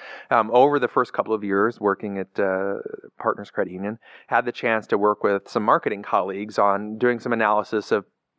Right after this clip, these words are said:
product, uh, recommendations, you know, feature and benefits changes and things like that. Um, and, and really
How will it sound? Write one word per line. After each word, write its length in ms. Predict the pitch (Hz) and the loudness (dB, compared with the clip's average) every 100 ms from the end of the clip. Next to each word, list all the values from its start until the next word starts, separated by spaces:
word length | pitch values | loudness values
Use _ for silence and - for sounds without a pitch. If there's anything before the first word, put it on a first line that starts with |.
| - - | -20 -12
product, 520 | - 110 107 104 _ | 2 2 2 -2 _
uh, 120 | 107 | -4
recommendations, 960 | 98 98 - 101 95 98 - 101 98 - | -2 -2 -4 -4 -2 -2 -4 -6 -6 -8
you 60 | 101 | -4
know, 260 | 98 98 - _ _ _ - | -2 -4 -8 _ _ _ -12
feature 340 | 107 - 95 | -8 -4 -2
and 100 | 92 | -2
benefits 400 | 92 92 - 101 | -6 -6 -8 -12
changes 480 | - 90 85 87 - | -14 -18 -18 -18 -20
and 80 | 90 | -20
things 220 | 92 - | -20 -20
like 120 | - | -18
that. 160 | - - _ - - - - | -16 -16 _ -20 -20 -10 0
Um, 720 | 117 113 101 98 98 107 117 | 4 4 2 -4 -10 -12 -10
and, 260 | 127 123 123 | -2 0 0
and 300 | 123 120 113 | 0 -2 2
really 480 | 127 147 165 135 | 2 4 2 0